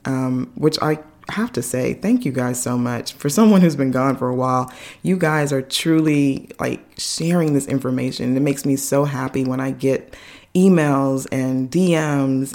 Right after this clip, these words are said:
and, um, messages saying, like, how much this information has helped how much you've been sharing. It really makes me feel like the work is valued, and I thank you guys so much and continue to,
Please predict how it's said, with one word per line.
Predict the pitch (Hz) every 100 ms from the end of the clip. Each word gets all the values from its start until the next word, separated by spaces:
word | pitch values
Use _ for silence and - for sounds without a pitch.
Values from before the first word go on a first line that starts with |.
| -
and, | 135 131 131 131 131 - - _
um, | 135 131 131
messages | 147 190 170 147 131 127 131 -
saying, | - 147 143 135
like, | 123
how | - 143 151
much | 139
this | 139 -
information | 139 131 131 139 135
has | 135
helped | - 131 131 - - - - -
how | 143
much | 143 135 135
you've | 127
been | 131
sharing. | - 135 131 135 -
It | 139 120
really | 139 151 151
makes | 143 135 -
me | 127
feel | 127 127
like | 120 -
the | 127
work | 127 127 127
is | 127
valued, | 123 123 127 135 139
and | - 127
I | -
thank | - 135 143
you | 135
guys | - 117
so | - 127
much | 127 127 - -
and | 131 127
continue | 131 123 147 156 139
to, | - 131 127